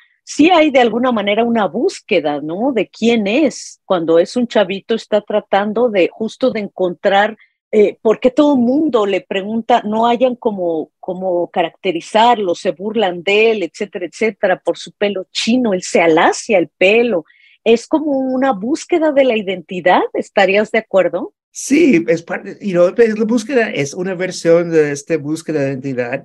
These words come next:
Speaker 2: que yo creo que es parte de ser joven, ¿no? En, en el caso de Monkey Boy es un poco más complicado, por todos los,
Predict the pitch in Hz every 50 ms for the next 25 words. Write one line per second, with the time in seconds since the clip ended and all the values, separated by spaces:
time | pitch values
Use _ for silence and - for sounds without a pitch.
0 | _ _ _ - 151 156 - - - 156 156 143 139 - 156 147 - _ - 139
1 | 139 135 - - 143 131 123 117 110 113 113 110 - 147 - - - 151 170 185
2 | 156 156 156 208 - - _ _ _ - 135 135 135 151 175 185 - - 143 151
3 | 151 - 170 160 151 151 143 131 - 160 156 165 160 - 180 160 151 143 143 135
4 | 131 131 170 165 - 139 143 160 202 226 220 - - - 143 147 151 156 160 180
5 | - 160 147 143 - 151 139 170 160 - 160 151 147 147 - - 156 143 - 147
6 | 135 - 240 226 208 165 143 - _ _ _ _ _ _ _ - 139 135 123 123
7 | 120 113 107 - 135 135 135 135 131 127 127 123 117 - _